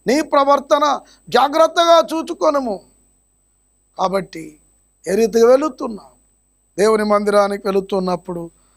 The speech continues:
మన ప్రవర్తన మనము జాగ్రత్తగా చూచుకొనుటకు మనము వెళ్ళవలసి ఉన్నది. ఇదిగో పాప పరిహారము కొరకు ఆయన ఎద్దకు వెళ్ళవలసి ఉన్నది.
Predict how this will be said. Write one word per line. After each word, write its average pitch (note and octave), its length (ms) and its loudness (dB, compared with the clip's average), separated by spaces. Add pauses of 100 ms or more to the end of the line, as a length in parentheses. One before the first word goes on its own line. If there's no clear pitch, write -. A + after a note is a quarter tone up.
(180)
మన G#3+ 140 2
ప్రవర్తన B3 640 -2 (600)
మనము E3+ 200 -4
జాగ్రత్తగా G3 920 -2 (420)
చూచుకొనుటకు G3+ 680 -2
మనము F#3 480 -2 (380)
వెళ్ళవలసి F3+ 680 -4
ఉన్నది. C#3+ 380 -20 (920)
ఇదిగో G#3 540 0 (380)
పాప G#3+ 320 0
పరిహారము B3 800 0
కొరకు E3+ 220 -10 (960)
ఆయన E3+ 100 -6
ఎద్దకు F#3+ 360 -4
వెళ్ళవలసి G3+ 640 -2
ఉన్నది. F3 360 -16